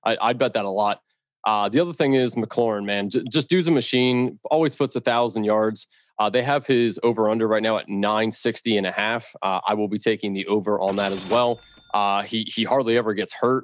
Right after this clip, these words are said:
uh, as well, you know, knock on wood. But, um, so, uh, those are the two that really caught my eye when I was going through there outside of the, uh, you know, Eagles Commanders, uh,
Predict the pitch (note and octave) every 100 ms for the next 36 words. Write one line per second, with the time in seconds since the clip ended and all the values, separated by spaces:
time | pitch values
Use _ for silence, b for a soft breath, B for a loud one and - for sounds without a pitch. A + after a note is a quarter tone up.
0 | - G2+ F#2+ G#2 G#2 G2+ G#2+ A2 G#2 G2+
1 | G2+ G#2+ G#2+ F#2 G#2+ A2 F#2 G2+ - _
2 | _ _ - G2 F#2+ C3 A#2+ A#2 - -
3 | B2+ E3+ F#3 E3+ C#3 D3+ C#3+ B2+ A#2+ B2+
4 | A#2+ B2 A#2 G#2+ G#2+ G#2 G2+ G2+ G#2 -
5 | G#2+ G#2 G#2+ G#2 G#2 G#2+ - G2+ G2 F#2
6 | G2 F#2+ F2+ F#2 F#2+ - G#2 F#2 F2+ -
7 | G2+ F#2+ F2+ F#2 F2+ F2+